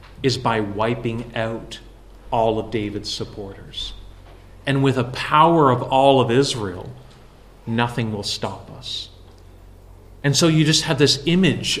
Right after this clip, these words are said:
of a, s-, a city wall being torn apart and David hiding behind that wall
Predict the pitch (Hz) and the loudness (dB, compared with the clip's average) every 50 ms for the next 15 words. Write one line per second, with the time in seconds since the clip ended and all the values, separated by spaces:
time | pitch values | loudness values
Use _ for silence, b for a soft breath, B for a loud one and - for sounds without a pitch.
0 | - - 123 127 120 123 120 117 117 - - - - - - - - - - - | -4 -2 0 0 0 0 0 -2 -2 -6 -10 -10 -4 0 2 2 2 0 -2 -10
1 | - - - 131 - - - 190 180 175 175 160 135 135 151 160 185 170 139 123 | -10 -4 -2 0 2 2 2 2 2 2 0 0 0 0 4 6 6 6 6 6
2 | 117 - 135 127 123 123 123 - - - - 175 185 180 170 151 131 127 - - | 4 2 2 2 2 2 0 -2 -4 -4 -2 0 2 4 4 2 0 -2 -6 -8
3 | - - 185 180 151 120 - - - B B B B B B B - 151 151 131 | -2 2 4 4 4 4 0 -6 -12 B B B B B B B 2 2 2 4
4 | 123 151 156 185 185 160 160 - - - - 156 160 170 175 180 175 156 147 139 | 4 4 6 6 6 4 2 0 -2 -2 0 2 4 4 4 4 4 4 2 2
5 | 123 151 156 156 151 147 143 143 143 147 147 160 180 196 165 131 120 123 B | 2 2 2 2 2 4 2 2 0 -2 -2 0 2 4 4 4 4 2 B